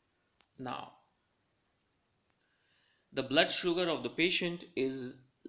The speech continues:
random, is less than forty milligram per deciliters or more low. Symptoms w-,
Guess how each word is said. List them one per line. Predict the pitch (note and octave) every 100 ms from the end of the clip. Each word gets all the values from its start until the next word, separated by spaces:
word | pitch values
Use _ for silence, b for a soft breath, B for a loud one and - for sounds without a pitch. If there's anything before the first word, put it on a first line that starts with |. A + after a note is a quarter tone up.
| - - A#2+
random, | B2 C3+ C#3+ C#3
is | B2+
less | A#2+ A#2+ C3
than | B2+ B2+ C3
forty | C3 B2+
milligram | C3+ B2+ A#2+ B2
per | B2 B2
deciliters | B2 C3 D#3 D#3+ D#3+ G3+ A#3+ - - _ -
or | C3 A#2+
more | B2 A#2 B2 C3 A#2+ A#2 A#2
low. | - - - - - - _ _ - _ _ _ b b b b b b
Symptoms | - E3+ E3 - G3+ G3+
w-, | C#3+ C3